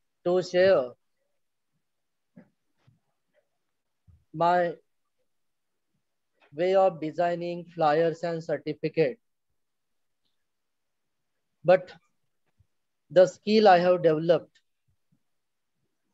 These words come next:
and the credit for that goes to Professor Ghanshyam sir.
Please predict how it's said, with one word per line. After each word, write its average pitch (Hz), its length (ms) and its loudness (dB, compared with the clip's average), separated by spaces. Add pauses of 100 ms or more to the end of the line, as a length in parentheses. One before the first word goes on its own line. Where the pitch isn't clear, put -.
(1500)
and 185 200 -2
the 196 120 2 (120)
credit 185 420 -2 (800)
for 165 180 -2
that 160 300 2 (180)
goes 185 400 -4
to 175 380 -8
Professor 165 540 -4
Ghanshyam 147 540 -8
sir. 117 220 -10